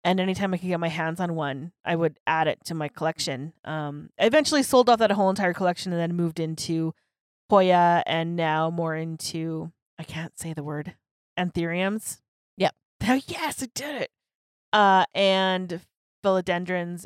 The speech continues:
Speaker 1: and, um, adeniums. I don't know.
Speaker 2: I do, pardon? Bless
Speaker 1: Yeah,
Speaker 2: you?
Speaker 1: whatever.
Speaker 2: <laughs>
Speaker 1: Uh, so, yeah, so there was definitely an evolution, but it was,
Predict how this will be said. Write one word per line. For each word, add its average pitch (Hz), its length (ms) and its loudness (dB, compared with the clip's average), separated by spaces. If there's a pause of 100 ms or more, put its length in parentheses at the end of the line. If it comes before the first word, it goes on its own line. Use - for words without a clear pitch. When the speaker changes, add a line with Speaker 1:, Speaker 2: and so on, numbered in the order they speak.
Speaker 1:
and, 165 880 -6 (240)
um, 160 440 -10 (500)
adeniums. 156 420 -10 (1500)
I 165 80 -8
don't 151 120 -14
know. - 80 -20 (600)
Speaker 2:
I 214 60 -2
do, 202 260 -6
pardon? 220 320 0
Bless 214 240 6
Speaker 1:
Yeah, - 40 6
Speaker 2:
you? - 40 8
Speaker 1:
whatever. 220 420 6
Speaker 2:
<laughs> - 20 -14 (320)
Speaker 1:
Uh, 262 340 6
so, 302 300 6
yeah, 302 240 6
so 320 200 4 (220)
there 262 160 4
was 294 120 4
definitely 302 300 4
an 302 40 4
evolution, 240 540 2
but 208 140 4
it 190 120 0
was, 196 600 4